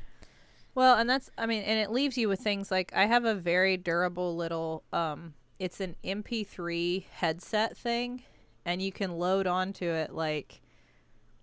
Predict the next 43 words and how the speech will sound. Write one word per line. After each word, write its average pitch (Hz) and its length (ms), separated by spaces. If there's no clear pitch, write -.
it's 170 180
like 208 180
an 160 180
hour's 165 540
<laughs> - 0
worth 170 300
of 156 120
music, 156 680
literally. 160 640
And 180 260
I 180 180
used 190 360
to 190 120
wear 170 320
it 175 120
and 165 200
use 165 160
it 170 120
all 156 140
the 160 80
time, 160 440
and 143 80
I 143 120
would 151 120
just, 156 200
like, 151 220
put 170 220
new 160 160
music 160 360
on 151 160
it, 151 220
and 156 140
it 143 40
was 160 140
just 165 160
an 165 100
hour's 160 380
worth 165 220
of 175 120
music 190 560
on 160 120
a 165 60
headset. 185 640